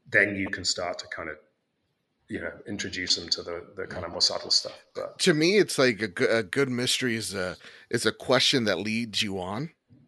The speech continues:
Speaker 2: It's like, "Okay, I wanna know what's happening here." And then, you know, playing Immortality, you're entering into a scene and a character is saying one thing, but, like, the light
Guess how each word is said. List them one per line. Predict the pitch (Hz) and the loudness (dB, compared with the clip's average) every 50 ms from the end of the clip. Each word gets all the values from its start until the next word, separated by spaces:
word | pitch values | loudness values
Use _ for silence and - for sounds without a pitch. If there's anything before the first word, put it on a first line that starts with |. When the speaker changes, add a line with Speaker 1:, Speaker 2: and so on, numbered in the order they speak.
| - - - - | -20 -14 -2 2
Speaker 2:
It's | 113 110 107 - - - - | 4 4 4 2 -2 -2 0
like, | 127 117 107 107 101 - - - - - - - - - | 2 2 2 2 0 -4 -10 -14 -16 -16 -16 -16 2 4
"Okay, | 131 143 - - 139 123 | 4 6 6 6 6 6
I | 127 | 6
wanna | 120 147 160 170 180 180 | 6 8 8 8 8 8
know | 175 170 160 156 151 147 | 8 8 10 10 10 10
what's | 143 135 127 - - | 10 8 8 4 0
happening | - - - 147 139 135 - - 147 127 127 117 113 | -4 -2 2 4 4 4 2 2 0 -2 0 -2 -4
here." | 113 - - - 131 123 120 113 107 98 | -6 -6 -6 -2 0 2 2 2 0 0
And | 98 101 107 | -2 -4 -4
then, | 117 120 120 117 107 - - - - - - - - | -4 -2 -2 -4 -6 -8 -12 -16 -16 -18 -20 -18 -6
you | - 120 151 | 4 6 8
know, | 135 123 113 - - - _ _ _ _ _ _ _ _ _ - | 10 10 8 6 4 -4 _ _ _ _ _ _ _ _ _ 2
playing | - 180 170 160 160 | 6 6 8 8 8
Immortality, | 160 147 139 127 117 - 143 151 151 160 156 135 120 113 107 107 90 | 6 6 6 4 4 6 6 8 8 8 8 8 6 4 2 0 -2
you're | 104 120 117 120 120 113 113 107 - - - - - - _ - | -4 -4 -2 0 0 0 -2 -2 -6 -12 -14 -16 -18 -4 _ 4
entering | 123 147 - - 151 135 120 120 | 4 4 6 4 4 4 4 4
into | 127 123 120 - 131 110 | 2 0 0 0 0 0
a | 104 | 2
scene | - - - 123 123 127 127 123 113 104 98 95 - _ _ - - - - _ - - | 0 0 0 0 2 2 2 2 0 -2 -4 -6 -10 _ _ -20 -20 -20 -20 _ 4 6
and | 127 127 | 6 6
a | 127 | 6
character | - - 170 165 185 - - 160 139 | 6 6 6 6 6 6 6 4 4
is | - - | 6 6
saying | 165 151 139 127 123 123 120 | 8 8 8 8 6 2 2
one | 127 131 131 120 | 2 2 0 0
thing, | 104 - - 151 147 143 117 | -2 2 4 4 4 4 2
but, | 98 123 - - | 0 -4 -4 -2
like, | 107 104 87 - | -4 -4 -4 -6
the | - 117 | -4 -4
light | 107 113 127 147 180 - 330 | 0 2 4 4 4 4 2